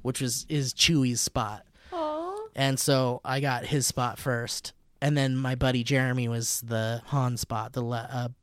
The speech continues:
Speaker 1: left side pilot. And then Owen was left side gunner, and his fiance was right side gunner. And it was fucking incredible, man. Every button. You could press every
Speaker 2: Wait,
Speaker 1: fucking
Speaker 2: but why was the four person thing a shocker?
Speaker 1: Well, I'll tell you why. Because once we did the ride,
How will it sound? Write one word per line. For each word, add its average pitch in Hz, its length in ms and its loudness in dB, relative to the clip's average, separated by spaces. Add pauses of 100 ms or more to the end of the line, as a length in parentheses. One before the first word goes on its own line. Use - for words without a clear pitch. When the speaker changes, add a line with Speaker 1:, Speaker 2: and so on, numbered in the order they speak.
(420)
Speaker 1:
left 135 200 0
side 113 260 -2
pilot. 117 340 -6 (480)
And 139 120 2
then 180 160 6
Owen 151 300 4
was 131 140 0
left 135 200 0
side 123 280 -2
gunner, 120 400 -2
and 123 200 -4
his 123 160 -2
fiance 123 460 -4
was 117 180 -4
right 127 200 -2
side 120 200 -10
gunner. 120 280 -10 (960)
And 147 400 2 (920)
it 175 60 8
was 202 120 10
fucking 285 320 8
incredible, 262 460 8
man. 139 320 2 (120)
Every 269 300 12
button. 185 540 6
You 196 100 6
could 233 160 6
press 240 300 8
every 247 320 6
Speaker 2:
Wait, 240 160 10
Speaker 1:
fucking 247 140 12
Speaker 2:
but 240 40 6
why 262 220 12
was 240 220 4
the 247 80 2
four 262 260 6
person 247 400 0
thing 180 240 2
a 185 60 0
shocker? 160 480 -2 (540)
Speaker 1:
Well, 202 180 10
I'll 202 100 10
tell 247 160 8
you 247 140 10
why. 180 320 10
Because 156 340 6
once 208 300 6
we 208 160 2
did 185 380 6
the 160 100 6
ride, 117 560 2